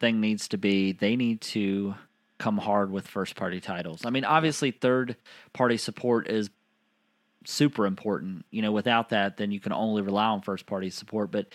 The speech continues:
if you think about the first-party titles that came to Wii U, I mean, there wasn't a ton.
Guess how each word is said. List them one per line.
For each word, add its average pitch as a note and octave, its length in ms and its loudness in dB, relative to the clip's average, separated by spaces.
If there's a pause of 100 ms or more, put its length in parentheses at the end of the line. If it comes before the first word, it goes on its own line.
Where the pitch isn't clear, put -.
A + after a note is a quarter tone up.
(280)
if B2 140 -6
you C3 60 -2
think F3 220 -2
about C#3+ 220 0
the A2+ 60 -6
first-party A#2 560 0
titles G#2+ 440 -2
that - 140 -10
came G2 400 -4
to G2+ 160 -6
Wii F#2+ 160 0
U, G2 360 0 (460)
I - 40 -10
mean, A2 380 2 (640)
there B2+ 80 2
wasn't C#3+ 360 2
a A#2 80 -6
ton. G2+ 800 -2